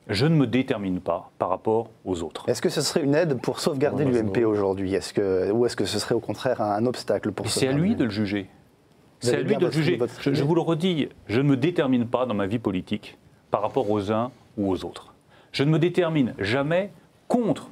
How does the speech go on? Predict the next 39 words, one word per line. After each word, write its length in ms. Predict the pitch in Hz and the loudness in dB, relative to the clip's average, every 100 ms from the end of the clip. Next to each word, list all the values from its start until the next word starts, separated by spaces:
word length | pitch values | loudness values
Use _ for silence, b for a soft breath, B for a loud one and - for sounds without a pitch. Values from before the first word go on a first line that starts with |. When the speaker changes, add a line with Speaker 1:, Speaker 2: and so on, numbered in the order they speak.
| - | -4
Speaker 1:
des 140 | 101 | -2
membres 280 | 107 104 98 - | 2 0 -2 -6
de 80 | 95 | -4
ma 80 | |
famille 320 | 90 95 92 87 | -2 -2 -2 -4
politique. 580 | - 87 - - - - _ - | -6 -8 -8 -18 -20 -20 _ -6
Je 100 | 123 | -2
fais 120 | 170 | -2
très 260 | - 233 | 0 0
attention 400 | 202 170 143 127 | 0 -4 -6 -2
à 60 | 113 | 0
ça. 100 | 123 | 0
Vous 80 | 120 | 0
n'entendrez 340 | 151 160 151 | 0 0 0
jamais 220 | 143 185 | 0 0
dans 120 | 165 123 | -2 0
ma 120 | 113 | 0
bouche, 320 | 127 196 - | 0 -2 0
euh, 120 | 107 - B B | -2 -2 B B
une 140 | 135 | 0
critique 480 | 131 131 - 127 - | 2 -4 0 -2 -2
sur, 360 | - 117 120 95 | -2 0 2 0
euh, 120 | 87 B B | -4 B B
Nicolas 360 | 113 113 110 110 | -2 0 0 -2
Sarkozy, 540 | 110 98 - 90 92 | -4 -4 -2 -2 -2
François 340 | 117 - - 107 | -4 -4 -2 -4
Fillon, 400 | - 90 117 110 | -4 -6 -2 -2
Alain 140 | 92 | -2
Juppé. 380 | 90 101 - 151 B - | -4 -2 -4 -6 B -6
C'est 120 | - | -2
pas 120 | 98 | -2
mon 160 | 104 113 | -2 -2
sujet. 340 | 190 202 226 B B | 0 0 -2 B B
Ce 160 | - 151 | -4 -4
sont 400 | - 202 196 131 | 0 0 2 2
des 140 | 101 | -2
personnalités 580 | 123 139 - 151 151 220 | -2 -2 0 0 0 -2
qui 140 | 208 131 | -2 -2
partagent, 680 | - - - 185 196 135 | -2 -2 -4 0 0 -2